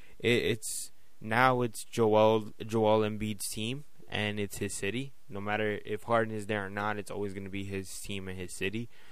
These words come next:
Um, and, you know, Philadelphia just,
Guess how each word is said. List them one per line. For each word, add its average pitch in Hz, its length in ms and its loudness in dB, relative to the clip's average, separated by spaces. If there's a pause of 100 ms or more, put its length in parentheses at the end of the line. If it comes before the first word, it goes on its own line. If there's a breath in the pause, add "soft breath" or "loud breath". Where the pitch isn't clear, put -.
(320 loud breath)
Um, 92 500 4 (720 soft breath)
and, 101 580 -4 (840)
you 131 120 -6
know, 120 140 2
Philadelphia 120 720 2
just, 107 400 -6